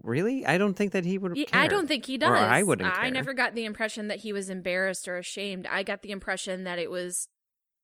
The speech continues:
Speaker 2: just really hard on McCoy. But Kirk is still,
Speaker 1: Okay.
Speaker 2: you know, issuing orders, uh, throughout this, like, whenever he gets a chance. I,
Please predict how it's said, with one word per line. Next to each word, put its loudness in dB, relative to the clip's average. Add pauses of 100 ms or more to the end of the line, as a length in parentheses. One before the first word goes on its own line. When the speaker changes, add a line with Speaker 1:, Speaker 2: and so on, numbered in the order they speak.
(220)
Speaker 2:
just -6
really -2
hard -2
on -4
McCoy. -8 (1200)
But 4
Kirk 4
is 2
still, 2
Speaker 1:
Okay. -2
Speaker 2:
you 0
know, -2
issuing -2
orders, 0 (1080)
uh, -6 (260)
throughout 2
this, -4
like, -2
whenever -2
he -2
gets -2
a -6
chance. -8 (1500)
I, 4